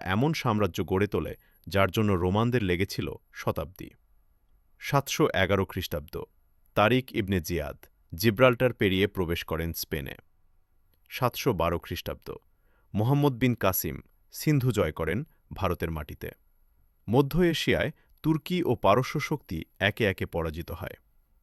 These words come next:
আর যেখানে উমাইয়া পতাকা উড়েছে, সেখানেই ছড়িয়ে পড়েছে ইসলাম, আরবি ভাষা ও ইসলামী আইন।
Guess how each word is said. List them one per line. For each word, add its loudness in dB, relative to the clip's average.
আর -4
যেখানে -2
উমাইয়া 2
পতাকা 0
উড়েছে, 2
সেখানেই 0
ছড়িয়ে 0
পড়েছে -6
ইসলাম, -8
আরবি -2
ভাষা -4
ও -4
ইসলামী -4
আইন। -8